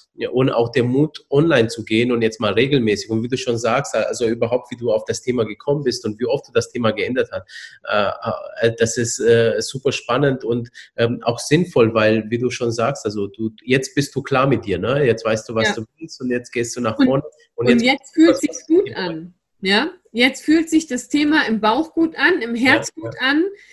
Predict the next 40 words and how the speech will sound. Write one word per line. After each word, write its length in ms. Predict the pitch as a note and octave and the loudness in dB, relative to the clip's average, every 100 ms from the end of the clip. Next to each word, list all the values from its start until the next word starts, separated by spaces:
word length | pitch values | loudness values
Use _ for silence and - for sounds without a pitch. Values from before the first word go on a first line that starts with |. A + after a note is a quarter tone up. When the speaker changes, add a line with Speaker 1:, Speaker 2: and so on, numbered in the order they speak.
| _ | _
Speaker 2:
Jetzt 200 | B3+ - | -2 2
kriege 180 | D#4+ E4 | 4 4
ich 80 | E4 | 4
die 100 | E4 | 2
P 140 | D4+ | 2
S 200 | - B3+ | -2 -2
auch 100 | C#4 | -2
auf 160 | A#3 A3+ | -4 -6
die 100 | A3 | -6
Straße. 680 | - A#3+ B3 C4 G3 D#3+ D3+ | -8 -2 -2 0 -4 -6 -6
Speaker 1:
Ja. 200 | G#2 G2+ - _ _ | -8 -8 -14 _ _
Speaker 2:
Jetzt 240 | A#3+ G#3+ C#4 | 0 4 4
habe 160 | C4+ | 4
ich 140 | D#4+ B3+ | 2 2
auch 180 | C4 | 2
ein 80 | B3+ | 2
Speaker 1:
Ja. 40 | B3 | 2
Speaker 2:
Proof 240 | C#4+ D4 | 2 2
of 180 | C4 - | -2 0
Concept, 640 | C#4 D4+ D#4+ F4 G#4+ - | 2 2 0 -2 -2 -6
ja? 280 | G#3+ C#4 F4 - - _ - | 0 2 0 -4 -18 _ -2
Ich 140 | B3 | 4
Speaker 1:
Ja. 80 | A2+ | 4
Speaker 2:
habe 100 | - C4 | 2 -4
also 160 | B3 | -2
eine, 300 | B3 A#3+ G3+ - | 0 0 -2 -2
eine 140 | A3+ | 0
Basis, 600 | G#3 - G#3+ C#4 E4+ D#4+ | 0 0 2 2 0 0
die 120 | D#4 | -2
passt. 380 | D#4 D#4+ E4+ - | 0 0 -2 -4
Ich 180 | A#3 - | -8 -4
habe 180 | A#3 A3+ | -6 -6
ein 40 | |
Fundament, 640 | G#3+ A#3+ A3 G#3 G#3+ B3+ G4+ - - | -6 -2 0 2 2 0 -2 -6 -6
das 160 | B3+ B3 | -6 -6
ich 140 | - | -2
lange 280 | A#3+ C4 - | 0 0 -2
ausgehoben 680 | B3+ C4+ C#4 C#4 C4+ C4 D4 | -6 -6 -4 -2 -2 -2 -2
habe. 140 | D#4+ - _ _ _ - | -4 -8 _ _ _ 0
Speaker 1:
Ja. 320 | G#2+ G2+ | 0 0